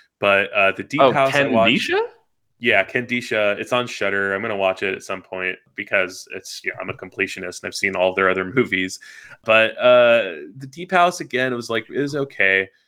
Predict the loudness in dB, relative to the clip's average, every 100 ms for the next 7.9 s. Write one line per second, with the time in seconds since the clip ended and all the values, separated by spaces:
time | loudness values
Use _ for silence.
0 | _ _ -2 -2 -2 -2 -2 -4 -10 -12
1 | -8 -2 2 4 2 -2 -12 _ _ _
2 | -8 -4 -4 -4 -4 -6 -10 -2 0 0
3 | -4 -10 -10 _ -12 -2 -2 -2 -4 -4
4 | -6 _ 0 2 2 0 0 0 -2 -2
5 | 0 0 -4 -6 -6 -6 -8 -20 _ _
6 | -2 -2 -2 -2 0 0 0 -2 -2 2
7 | 2 0 -6 -14 -4 0 2 0 -6